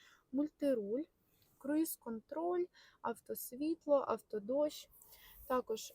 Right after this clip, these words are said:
у нас іде автоматична коробка передач. Є допомога при спуску вниз. Також, е, є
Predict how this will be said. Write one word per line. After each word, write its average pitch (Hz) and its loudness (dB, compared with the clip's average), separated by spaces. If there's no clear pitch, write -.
у 220 -10
нас 214 -10
іде 214 -8
автоматична 233 -8
коробка 269 -2
передач. 339 -12
Є 302 -6
допомога 240 -2
при 294 -6
спуску - -12
вниз. 233 -4
Також, 240 -4
е, 240 -4
є 254 0